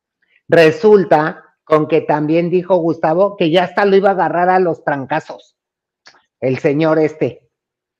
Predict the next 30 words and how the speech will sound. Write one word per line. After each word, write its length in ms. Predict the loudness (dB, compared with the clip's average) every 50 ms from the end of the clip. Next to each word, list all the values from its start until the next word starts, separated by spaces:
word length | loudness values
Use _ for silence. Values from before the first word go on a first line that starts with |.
| _ _ _ _ _ _ _
Ay, 380 | -12 -8 -4 -2 0 0 2 2
no, 260 | 0 0 -2 -2 -2
que 120 | -6 -8 -6 -6
no 120 | -6 -6 -4
se 140 | -4 -4 -2
inve-, 240 | -2 -2 -4 -2
fíjate, 380 | -2 0 0 0 0 0 -2 -2
fíjate 400 | -2 0 0 0 0 -2 -2 -2
cómo 280 | -2 -2 -2 -4 -4 -4
caen 180 | -4 -2 -2
en 100 | -4 -4
contradicción 680 | -4 -6 -6 -4 -2 -2 -4 -4 -4 -6 -6 -6 -6
y 40 | -6
cómo 220 | -6 -6 -6 -6 -6
son 220 | -8 -8 -10 -10
chismosos. 680 | -10 -10 -8 -8 -6 -6 -6 -8 -8 -16 -20 _ _ _ _ _ _ _ _ _ _ _ _ _ _ _ _ _ _ _ _ _ _ _ _ _ _ _
Ana 260 | -2 -2 0 0 0 0
María 320 | 0 0 2 2 2 2
Alvarado 680 | 2 2 2 2 2 2 2 2 2 2 2 2 0 -2 -6
y 180 | -8 -8 -4 -2
Joana 560 | -2 0 0 -2 -4 -6 -6 -8 -10 -14 _ _
estaban 520 | -10 -8 -2 -2 -2 0 0 -4 -6 -6
contando 880 | -6 -6 -6 -4 -4 -4 -4 -4 -4 -4 -4 -4 -4 -4 -4 -6 -10 _ _ _ _ _ _ _ _ _ _ _ _ _ _ _ _ _
que, 320 | 2 2 2 2 0 -4 -4
eh, 160 | -2 -2 -2 0
cuando 360 | -2 -2 0 0 0 -2 0
terminan 720 | -2 -2 -2 -2 -2 -2 -2 -2 -4 -4 -4 -6 -4 -2
ya 240 | 0 0 0 0 -2
su 180 | -6 -10 -10
sección, 680 | -6 -4 -4 -4 -4 -4 -2 -2 -2 -2 -6 -10 -14